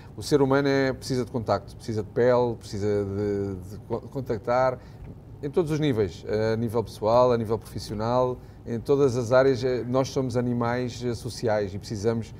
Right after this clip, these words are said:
de contactar e, e estar junto com as pessoas. Então, o grande aprendizado que acho que saiu para muita gente foi: "Não deixes para amanhã aquilo que podes fazer hoje." Então, se, eh, eh, "Ah,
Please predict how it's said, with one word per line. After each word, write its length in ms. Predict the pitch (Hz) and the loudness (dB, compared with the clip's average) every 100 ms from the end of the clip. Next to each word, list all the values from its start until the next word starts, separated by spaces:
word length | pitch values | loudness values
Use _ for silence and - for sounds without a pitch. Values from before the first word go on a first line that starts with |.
| - - - | -16 -18 -10
de 60 | |
contactar 600 | 120 107 113 - 120 123 | -6 -4 -4 2 2 2
e, 40 | 120 107 | 0 -4
e 20 | 104 | -4
estar 180 | 104 | -4
junto 140 | 101 107 | -4 -6
com 80 | 113 | -10
as 80 | |
pessoas. 320 | 95 - 92 - - - - - | -10 -8 -8 -10 -16 -18 -18 -10
Então, 320 | 107 127 123 | -2 0 2
o 120 | 123 | 4
grande 220 | 120 143 139 | 4 4 4
aprendizado 600 | 135 135 120 110 120 101 | 2 0 0 2 0 -2
que 360 | 117 117 113 110 | -4 0 2 2
acho 220 | 110 - | 0 -4
que 400 | - 117 110 107 104 | -6 -4 -2 -2 -4
saiu 460 | - 113 120 131 120 | -2 -2 -2 -2 -2
para 80 | |
muita 280 | 117 117 113 | 0 0 -2
gente 260 | 95 117 120 | -4 -6 -4
foi: 200 | 123 120 | -2 -2
"Não 140 | 113 | -2
deixes 280 | 110 120 - | 0 0 0
para 100 | 123 | -2
amanhã 280 | 113 110 113 | -2 -2 -4
aquilo 200 | 110 113 | -4 -6
que 60 | |
podes 180 | - 107 | -4 -6
fazer 260 | - 104 110 | -6 -4 -2
hoje." 220 | 95 - - - - | -4 -6 -16 -18 -14
Então, 220 | - 113 110 | -6 -4 -4
se, 180 | - | 0
eh, 40 | 113 | 2
eh, 460 | 107 113 101 110 - | 4 2 2 0 -2
"Ah, 240 | 135 120 | -2 -2